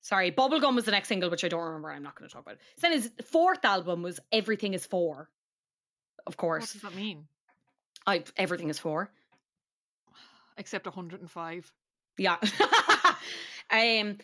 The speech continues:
Speaker 1: this was Beluga Heights again, and this was his
Speaker 2: Beluga
Speaker 1: last
Speaker 2: Heights.
Speaker 1: studio album with Warner Brothers Records. Sorry, I just slammed off my desk if you heard that. And the lead single was, uh, Want to Want Me, which reached number one in six countries. Um, and a good song.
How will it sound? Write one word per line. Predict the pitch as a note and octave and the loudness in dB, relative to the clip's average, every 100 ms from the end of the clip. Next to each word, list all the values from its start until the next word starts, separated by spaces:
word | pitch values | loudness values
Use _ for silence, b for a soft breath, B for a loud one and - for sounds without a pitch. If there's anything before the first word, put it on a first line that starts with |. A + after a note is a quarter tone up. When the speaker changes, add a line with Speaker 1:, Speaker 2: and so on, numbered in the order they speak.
| - - | -4 0
Speaker 1:
this | B3 | 2
was | C#4 B3+ | 2 4
Beluga | C4 C4 C4 | 4 4 4
Heights | B3+ B3 A#3+ | 4 2 0
again, | A#3+ G#3+ G#3 G#3 | 4 4 4 2
and | G#3 G#3 A#3 A#3 | 0 0 -2 0
this | G#3+ | 0
was | A3+ | 0
his | G#3+ | 2
Speaker 2:
Beluga | G3 | 4
Speaker 1:
last | G3+ A3 G3+ | 4 2 -2
Speaker 2:
Heights. | F#3+ | -6
Speaker 1:
studio | A3+ A3 A3 | -4 2 4
album | G#3 G3 | 2 0
with | G3 | -4
Warner | F#3 F#3+ A3+ | 0 2 2
Brothers | B3 C4 | 0 0
Records. | C4 C4 C#4 - | 0 0 -2 0
Sorry, | G3 F3 | 2 2
I | |
just | F3 - | 0 -6
slammed | G3 E3+ E3 | -4 -4 -4
off | D#3 | -8
my | E3+ | -10
desk | E3 D3+ | -10 -12
if | E3+ | -12
you | E3+ | -10
heard | E3 | -10
that. | D#3+ D#3 B B - | -12 -14 B B -2
And | A3 | 0
the | |
lead | B3+ C#4 | 2 2
single | A#3 G3+ F#3+ | 2 2 2
was, | F#3 F3 F3+ E3+ | 2 2 0 -2
uh, | F#3+ E3+ D#3+ - | -2 0 -2 -4
Want | F#3+ F#3+ F#3+ | -4 -4 -2
to | G3+ | -2
Want | F3+ | 0
Me, | G3 C4 | 2 0
which | A#3+ A3 | 0 -2
reached | G3 G#3 | -4 -2
number | F#3+ F#3 | -2 0
one | F#3 | 0
in | F3+ | -2
six | F#3+ - | -6 -10
countries. | F3+ F3 G3 G#3 A#3 - _ _ _ _ _ | -8 -6 -4 -4 -6 -12 _ _ _ _ _
Um, | F3+ F3 E3 E3 E3 D#3+ D#3+ D#3+ _ _ _ _ - | -2 0 0 0 -2 -4 -8 -10 _ _ _ _ -2
and | E3+ E3 E3 E3 E3 - - _ | 0 0 0 -2 -2 -6 -10 _
a | C4 | 2
good | C#4 C4+ | 2 4
song. | A#3+ B3+ | 2 2